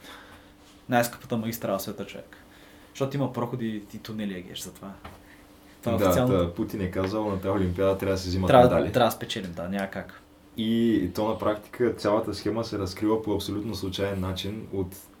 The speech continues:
Speaker 2: и то... Аз затова наистина... а, се радвам, че го гледах този филм.
Speaker 1: И аз го гледах.
Speaker 2: Понеже,
Speaker 1: В смисъл,
Speaker 2: да,
Speaker 1: гледах
Speaker 2: той
Speaker 1: първите
Speaker 2: наистина е някакъв
Speaker 1: минути.
Speaker 2: Абе, изключително скандални неща се разкриват в него.
Speaker 1: И то доста,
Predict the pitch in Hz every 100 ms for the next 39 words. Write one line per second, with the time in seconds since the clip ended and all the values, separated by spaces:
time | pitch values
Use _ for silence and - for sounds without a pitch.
0 | - 90 98 98 - - - - - -
1 | - - - 95 95 101 - 95 95 104
2 | 95 - 101 98 95 - - - - -
3 | - 87 87 78 - - - - - -
4 | - - - 90 98 95 101 95 98 92
5 | 95 92 95 87 85 87 - 120 113 107
6 | 113 104 87 92 92 - 95 95 90 -
7 | 139 123 127 123 127 104 90 - 98 95
8 | 92 92 - 98 95 113 107 - - -
9 | - - - - - - - - - -
10 | 101 95 - 95 95 101 95 104 95 92
11 | 98 87 92 87 85 82 85 80 78 -
12 | - 123 127 117 160 - 135